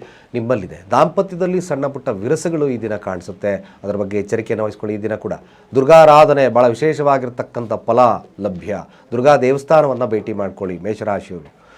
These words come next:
ವಿದ್ಯಾರ್ಥಿಗಳಿಗೂ ಕೂಡ ಒಂದು ಸಾಧಾರಣವಾಗಿರ್ತಕ್ಕಂಥ ಫಲಾನುಫಲ, ಹಾಗೆ ಬಿಸಿನೆಸ್ಸಲ್ಲಿ ಒಂದು, ಆ,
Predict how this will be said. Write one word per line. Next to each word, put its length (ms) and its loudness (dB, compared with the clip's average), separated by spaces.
ವಿದ್ಯಾರ್ಥಿಗಳಿಗೂ 680 2
ಕೂಡ 160 0
ಒಂದು 180 -4
ಸಾಧಾರಣವಾಗಿರ್ತಕ್ಕಂಥ 1120 2
ಫಲಾನುಫಲ, 560 -2
ಹಾಗೆ 160 -2
ಬಿಸಿನೆಸ್ಸಲ್ಲಿ 800 -2
ಒಂದು, 360 -2
ಆ, 60 -4